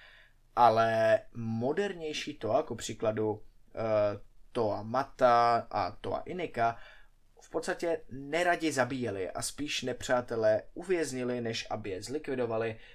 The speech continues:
protože zkrátka dobře nechtěli si hrát na soudce a katy, ale raději prostě jenom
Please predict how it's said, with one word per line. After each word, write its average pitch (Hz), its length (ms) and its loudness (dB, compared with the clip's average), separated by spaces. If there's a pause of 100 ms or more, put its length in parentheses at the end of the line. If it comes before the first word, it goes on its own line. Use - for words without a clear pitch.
protože 135 260 0
zkrátka 127 360 2
dobře 117 340 0
nechtěli 123 920 -2
si - 380 -6
hrát 110 400 0
na 98 240 -6
soudce - 560 -8
a - 80 -10
katy, 240 500 -4 (380)
ale 120 340 4
raději 117 340 0
prostě 110 320 -8
jenom 101 320 -6